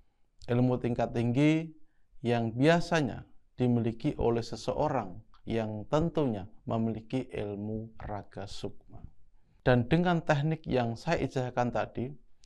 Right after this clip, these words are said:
merupakan teknik yang simpel, teknik yang mudah, Anda boleh mencobanya, dan mudah-mudahan teknik ini cocok dan berhasil di dalam diri Anda. Barakallah, semoga pengetahuan ini bermanfaat,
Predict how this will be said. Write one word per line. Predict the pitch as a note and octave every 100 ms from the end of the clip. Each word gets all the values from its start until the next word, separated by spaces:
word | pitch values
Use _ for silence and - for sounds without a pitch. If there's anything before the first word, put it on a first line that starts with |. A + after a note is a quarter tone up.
| -
merupakan | A2+ A2+ - A#2 C3+ C3
teknik | B2 A#2 A2+
yang | A2 G#2+
simpel, | G#2 G#2+ A#2 F3+ A3 - - _ _ -
teknik | C3+ C#3+ D3
yang | - C3 C3 A#2
mudah, | G2 C#3 D#3+ - - - -
Anda | B2 A#2 A2+
boleh | A2+ A#2
mencobanya, | A2+ A2+ A2 G#2+ G#2+ G#2+ C#3+ F3 F#3 - - _ -
dan | A2
mudah-mudahan | A2+ A2+ A#2 A2 A#2+ D3 D#3
teknik | - B2 A#2 - A2
ini | A2+ C#3+ D3+ D3+
cocok | A2+ A2 D3+ D#3 -
dan | A2 A2
berhasil | A2 A2 G2+ - C3 C3
di | A#2 G#2
dalam | A2 G#2 G#2+
diri | G#2 G#2+ G2
Anda. | - F#2 - - - - _ _ - - - - - - - - - - -
Barakallah, | - C3+ C#3 D3 F3 F3
semoga | - B2+ A#2 A#2
pengetahuan | A2+ A#2 A2+ A#2 A#2 A2+ A#2
ini | A#2
bermanfaat, | A2+ G#2 A2 G#2+ - B2+